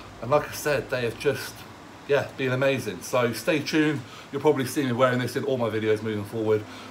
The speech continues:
Um, and I am not gonna say sorry for that. So a big thank you to them for reaching out. I'm very excited for the future.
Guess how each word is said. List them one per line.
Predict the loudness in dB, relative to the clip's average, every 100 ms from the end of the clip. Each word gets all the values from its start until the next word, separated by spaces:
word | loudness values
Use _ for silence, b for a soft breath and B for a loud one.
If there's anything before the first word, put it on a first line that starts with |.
| B
Um, | 0 0 0 -4 -4
and | -4 -4 -6 -2
I | 0
am | 0
not | -2 -6
gonna | -6
say | -8 -4
sorry | -4 -4
for | -4
that. | -4 -6 B B -2
So | 0
a |
big | 2 2 4
thank | 4 2 0
you |
to | -2
them | 0 0
for | -2
reaching | -4 -4 -2
out. | 0 0
I'm |
very | 0 -2
excited | -2 -2 -2 -2
for | -6
the |
future. | -8 -8 -4 -2